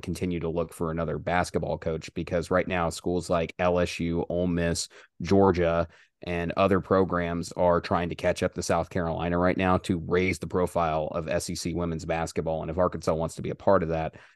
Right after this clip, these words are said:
they may have to make some tough decisions down the road.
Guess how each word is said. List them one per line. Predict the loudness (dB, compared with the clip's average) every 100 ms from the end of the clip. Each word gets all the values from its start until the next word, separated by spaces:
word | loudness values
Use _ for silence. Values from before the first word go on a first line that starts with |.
| _ -2
they | 2
may | 4 4
have | 2 0
to |
make | -4 -4
some | -8
tough | -4 -4 -4
decisions | -6 -4 -4 -10 -10
down | -10
the | -8
road. | -8 -6 -8